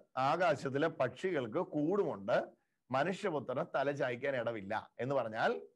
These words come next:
ശാസ്ത്രി പ്രതീക്ഷിച്ചത് അനുഗമിച്ചാൽ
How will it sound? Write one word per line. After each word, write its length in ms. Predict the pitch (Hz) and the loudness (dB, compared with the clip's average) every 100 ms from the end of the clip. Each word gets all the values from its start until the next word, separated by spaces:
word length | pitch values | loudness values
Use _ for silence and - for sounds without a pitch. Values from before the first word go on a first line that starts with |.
| _ _ _ _ - | _ _ _ _ -2
ശാസ്ത്രി 460 | 131 151 160 220 | 2 2 2 0
പ്രതീക്ഷിച്ചത് 920 | 202 170 151 143 127 110 104 147 208 - _ - | 2 2 0 0 -4 -4 0 2 2 -6 _ -8
അനുഗമിച്ചാൽ 1000 | 117 127 165 175 147 113 131 127 143 95 | -4 0 2 2 2 -2 0 2 2 0